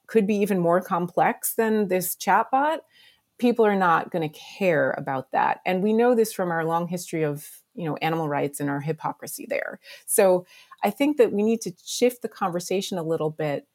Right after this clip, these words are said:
from, you know, "When do these robots deserve rights?"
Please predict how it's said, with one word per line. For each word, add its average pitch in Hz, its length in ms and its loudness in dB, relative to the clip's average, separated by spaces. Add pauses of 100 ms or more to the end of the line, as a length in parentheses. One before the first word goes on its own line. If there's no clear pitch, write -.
(100)
from, 147 580 -4 (880)
you 139 80 -10
know, 139 80 -6
"When 160 400 0
do 220 160 0
these 208 240 -2
robots 226 480 -2
deserve 208 340 -2
rights?" 208 540 0